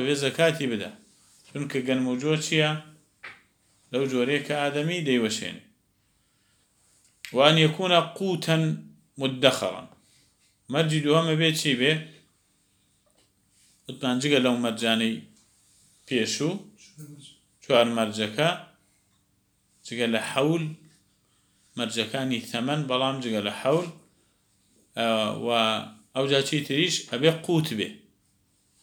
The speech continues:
قوت چییە؟ یعنی، ئەوەی کە، ئە، ئینسان، بڵێن، ئە، وە کوردی خۆمان لە بەردڵە گرێ. بەڵێ. ئەوەی کە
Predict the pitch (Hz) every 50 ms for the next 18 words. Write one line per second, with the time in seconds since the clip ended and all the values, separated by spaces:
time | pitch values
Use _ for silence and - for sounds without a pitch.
0 | _ _ _ _ _ _ - - 165 180 165 156 - - - 202 180 151 143 143
1 | 143 135 127 120 120 123 127 127 120 113 117 135 156 165 156 156 - 156 156 160
2 | 160 156 156 - - - - - - _ _ _ _ _ _ _ _ _ _ _
3 | - - - 117 113 113 110 110 104 107 110 107 - - _ _ _ - 123 120
4 | 113 - - - - 151 151 147 143 139 127 110 - - - _ _ _ _ _
5 | _ _ _ _ - 107 120 123 127 123 117 113 76 80 - - - _ _ _
6 | _ _ _ _ _ _ _ _ _ _ _ _ _ _ _ _ _ - - 110
7 | 110 107 107 104 101 101 104 107 - - - _ _ _ _ _ _ _ _ _
8 | _ _ _ _ _ _ - - - 135 120 123 139 139 143 156 147 139 135 131
9 | 127 120 117 120 120 117 120 127 139 131 123 113 107 104 95 87 87 - - -
10 | - - _ _ _ - - - - - - - - _ _ _ _ _ _ _
11 | 120 113 107 101 95 - - - - _ _ - - - - - - _ _ _
12 | - - - - - - - _ _ _ _ - _ _ _ _ _ _ _ _
13 | _ 110 113 131 147 151 156 147 131